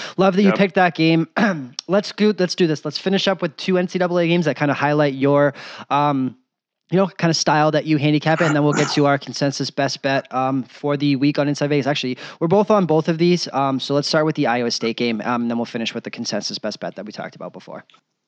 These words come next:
Speaker 2: Okay. Uh, yeah, Iowa State, I mean, again, they're, uh, y-, you know, I don't wanna be redundant,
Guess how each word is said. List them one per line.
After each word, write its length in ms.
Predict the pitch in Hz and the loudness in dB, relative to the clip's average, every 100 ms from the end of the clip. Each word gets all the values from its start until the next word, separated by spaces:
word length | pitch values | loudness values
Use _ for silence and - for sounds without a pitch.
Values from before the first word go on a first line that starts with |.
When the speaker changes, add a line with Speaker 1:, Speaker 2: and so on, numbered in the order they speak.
| _ - | _ -6
Speaker 2:
Okay. 340 | 208 - 107 110 - - - | -2 0 0 -2 -14 -8 0
Uh, 300 | 160 147 - _ | 2 2 0 _
yeah, 260 | 151 247 - | -4 -2 0
Iowa 320 | 175 208 135 | -2 -2 -4
State, 300 | - 202 160 | -2 0 0
I 40 | |
mean, 160 | 135 127 | 0 -4
again, 460 | 104 165 180 113 | -2 0 0 0
they're, 360 | 113 143 139 - | 0 2 2 0
uh, 80 | 98 92 | -6 -6
y-, 180 | 139 123 | -6 -2
you 140 | 139 | 0
know, 160 | 131 131 | 2 4
I 60 | 131 | 2
don't 100 | 127 | 2
wanna 220 | 113 - - _ _ | 0 -4 -12 _ _
be 180 | 107 139 | 0 2
redundant, 640 | 120 95 139 170 120 117 | 2 2 2 2 2 0